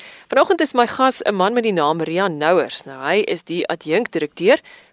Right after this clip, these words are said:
van landbouekonomie by die Departement van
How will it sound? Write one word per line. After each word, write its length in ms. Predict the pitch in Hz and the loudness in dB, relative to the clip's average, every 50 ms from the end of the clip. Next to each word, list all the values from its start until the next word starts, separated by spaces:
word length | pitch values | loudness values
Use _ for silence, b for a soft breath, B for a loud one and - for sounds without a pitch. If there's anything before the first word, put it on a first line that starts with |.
| B | B
van 200 | - 139 139 139 | -14 -12 -12 -6
landbouekonomie 760 | 139 160 202 208 233 202 - - - 180 175 170 190 277 320 B B B B B B | -4 -4 0 2 2 0 0 0 -4 -4 -4 -2 -2 -2 -4 B B B B B B
by 160 | - 147 151 151 | -6 -4 -4 -4
die 120 | 151 151 | -6 -8
Departement 720 | - - - 147 147 - - 147 139 135 135 135 135 - - _ _ _ _ - | -10 -8 -8 -8 -8 -8 -10 -12 -10 -10 -12 -12 -14 -18 -20 _ _ _ _ -10
van 220 | - 147 139 135 | -8 -8 -8 -8